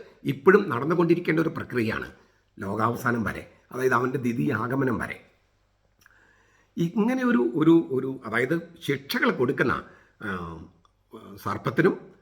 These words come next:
ആദാമിനും ഹവ്വയ്ക്കെല്ലാം ശിക്ഷ പ്രഖ്യാപിക്കുന്ന അതേ ഘട്ടത്തിലാണ് ഇത്ര വലിയ കാരുണ്യത്തിൻ്റെ, ആ, വചനവും ദൈവമായ ദ-, യാഹ്വേ വെച്ചിരിക്കുന്നത്. അതുകൊണ്ട് ഈ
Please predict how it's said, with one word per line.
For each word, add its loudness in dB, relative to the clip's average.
ആദാമിനും 2
ഹവ്വയ്ക്കെല്ലാം 0
ശിക്ഷ -2
പ്രഖ്യാപിക്കുന്ന -2
അതേ 2
ഘട്ടത്തിലാണ് 0
ഇത്ര -6
വലിയ 2
കാരുണ്യത്തിൻ്റെ, -2
ആ, -6
വചനവും 2
ദൈവമായ 0
ദ-, -6
യാഹ്വേ -4
വെച്ചിരിക്കുന്നത്. -6
അതുകൊണ്ട് 4
ഈ 6